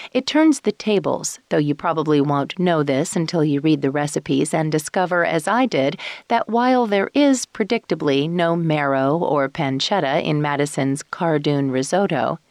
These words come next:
there is permission to simmer it in a light chicken stock, and even an acknowledgement that vegetable stock might overwhelm the flavor of that delicately bitter member of the sunflower family.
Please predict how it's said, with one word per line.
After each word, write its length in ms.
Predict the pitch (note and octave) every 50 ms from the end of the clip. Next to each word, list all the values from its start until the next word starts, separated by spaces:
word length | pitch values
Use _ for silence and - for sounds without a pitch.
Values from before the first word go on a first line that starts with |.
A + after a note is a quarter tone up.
| - - - - - - -
there 140 | - B3 -
is 220 | - B3+ B3 A#3+ -
permission 680 | - - C#4+ C4 G3 D3+ C#3+ - - D3 C#3+ D#3 E3
to 180 | - F#3+ F3+ F3+
simmer 400 | - - - D#3+ C#3+ C#3 C3 B2+
it 220 | C3 D3+ - -
in 180 | - - E3 D#3+
a 180 | D3+ D3+ D3+ D3+ _ -
light 320 | F#3 F#3+ G#3 G#3+ G#3 - - -
chicken 400 | - - A#3+ - - D3+ C3+ B2+
stock, 500 | B2 - - - C#3+ B2 - - - - _ _ _ - - - - - - -
and 200 | A#3 A3+ A3 -
even 280 | - A#3+ A#3 G#3+ G#3+
an 120 | G3 F#3+ F3
acknowledgement 840 | E3 E3 F3+ F3 E3+ E3+ E3+ D3+ C#3+ C#3 - - C#3 C#3 C#3 - -
that 200 | D3 C#3+ - -
vegetable 500 | - D#3 F3 E3+ - - - D#3+ D#3+ D#3
stock 480 | C#3+ - - - D#3 D3+ D3+ D#3 - F#3+
might 280 | F3+ F3 F3 - - - - - - _ - A#3+
overwhelm 760 | A#3 A#3 G3 G3+ G3 F#3 E3+ E3+ F3+ E3+ E3 D#3+ D#3+ D#3 D3
the 100 | C#3+ C#3
flavor 680 | - - - F3 E3+ D#3+ D#3 D3 C#3+ C3 B2+ C3 D3+ - -
of 200 | D#3 D3 D3 D3
that 280 | D3+ C#3+ C#3 - D3 D3
delicately 680 | E3+ E3+ E3 D#3+ D#3 - - D3+ - E3+ D3+ D3 C#3
bitter 380 | C#3 D3 D3 D#3 D#3 D#3 D3
member 460 | D3 D3+ D#3+ E3+ F3 F3+ D#3 D3 C3+ C3+
of 160 | C3+ C#3 C#3
the 80 | D3
sunflower 640 | C#3+ - F#3+ F#3+ G3 F3+ - D#3 C3+ B2 A#2+ C3 C3
family. 540 | - - D3 C3+ B2+ B2 B2 B2+ - E3